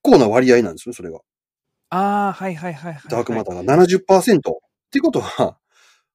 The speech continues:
Speaker 1: ほとんど分かってないね、やっぱな。
Speaker 2: <laughs> そうっすね。
Speaker 1: 地球だって陸地って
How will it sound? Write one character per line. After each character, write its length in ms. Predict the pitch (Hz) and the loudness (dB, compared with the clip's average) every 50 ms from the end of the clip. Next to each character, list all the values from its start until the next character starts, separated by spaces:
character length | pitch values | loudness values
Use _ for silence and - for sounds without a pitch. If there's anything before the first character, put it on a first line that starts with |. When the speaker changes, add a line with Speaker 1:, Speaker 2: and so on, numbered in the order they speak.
| _ | _
Speaker 1:
ほ 140 | _ - 202 | _ 0 2
と 80 | - 339 | 4 4
ん 20 | |
ど 60 | 302 | 4
分 100 | 220 185 | 4 4
か 80 | 214 302 | 2 2
っ 60 | 294 | -2
て 100 | - 302 | 0 0
な 60 | 170 | 0
い 40 | 120 | 2
ね、 60 | 110 | 0
や 60 | 101 90 | -2 -4
っ 40 | |
ぱ 100 | - - | -6 -8
な。 120 | 95 92 - | -8 -8 -8
Speaker 2:
<laughs> 1300 | 156 143 107 - - - 196 - - 196 - - 226 - _ - 226 - _ 233 - - - - - - _ - 262 - _ _ _ _ _ _ _ _ _ _ _ _ _ _ _ | -8 -10 -10 -12 -16 -18 -14 -12 -12 -10 -6 -6 -8 -6 _ -12 -14 -12 _ -12 -12 -10 -12 -14 -14 -12 _ -16 -16 -16 _ _ _ _ _ _ _ _ _ _ _ _ _ _ _
そ 200 | - - 147 131 | -18 -16 -16 -16
う 20 | |
っ 20 | - | -16
す 240 | - - - _ 120 | -20 -20 -20 _ -20
ね。 120 | 90 _ _ _ _ _ _ _ _ _ _ _ _ _ _ _ _ - - _ _ - 349 370 330 - - - - | -20 _ _ _ _ _ _ _ _ _ _ _ _ _ _ _ _ -20 -20 _ _ -6 -6 -4 -4 -6 -10 -12 -10
Speaker 1:
地 120 | - 208 190 | -10 -10 -4
球 360 | - 240 247 254 262 269 262 | -2 0 0 2 2 4 4
だ 100 | 247 185 | 4 4
っ 100 | - - | 2 0
て 140 | _ - 123 | _ -2 -2
陸 240 | 123 151 143 185 | -2 -2 -4 -6
地 140 | 180 - - | -6 -6 -10
っ 80 | - _ | -12 _
て 420 | - 123 107 101 95 87 - - | -4 -4 -2 -2 -4 -8 -10 -16